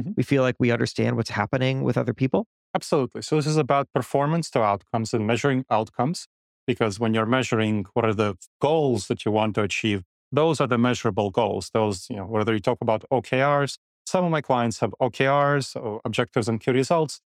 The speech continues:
Speaker 1: which they break down into those sort of weekly cadence, which is great. Some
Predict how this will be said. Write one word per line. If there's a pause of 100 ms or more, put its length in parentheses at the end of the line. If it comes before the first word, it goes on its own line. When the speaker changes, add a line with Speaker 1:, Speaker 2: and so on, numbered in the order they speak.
(100)
Speaker 1:
which
they
break
down
into
those
sort
of
weekly (480)
cadence,
which
is
great. (340)
Some